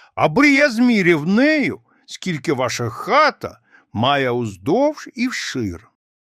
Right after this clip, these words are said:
«Та й візьми», відповіла улещена газдиня. Циган узяв ковбасу з пательні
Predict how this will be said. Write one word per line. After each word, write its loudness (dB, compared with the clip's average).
«Та 0
й 0
візьми», -4
відповіла 2
улещена -2
газдиня. -6
Циган 0
узяв -2
ковбасу -12
з -20
пательні -2